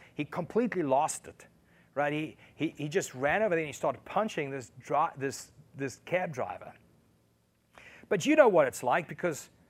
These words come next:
you've seen other, you've never done this, but you've seen other people do this, right? You lose self-control.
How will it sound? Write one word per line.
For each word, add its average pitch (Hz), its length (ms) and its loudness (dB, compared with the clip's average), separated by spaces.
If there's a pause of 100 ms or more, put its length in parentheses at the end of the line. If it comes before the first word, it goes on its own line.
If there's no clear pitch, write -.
(160)
you've 170 140 -4
seen 220 220 0
other, 214 260 8
you've 151 140 -4
never 240 200 4
done 220 260 4
this, 151 140 -2
but 165 180 -10
you've 160 100 -10
seen 220 180 0
other 226 180 8
people 156 300 0
do 147 140 0
this, 127 200 -2
right? 165 240 4 (280)
You 175 120 2
lose 175 340 2
self-control. 165 1000 2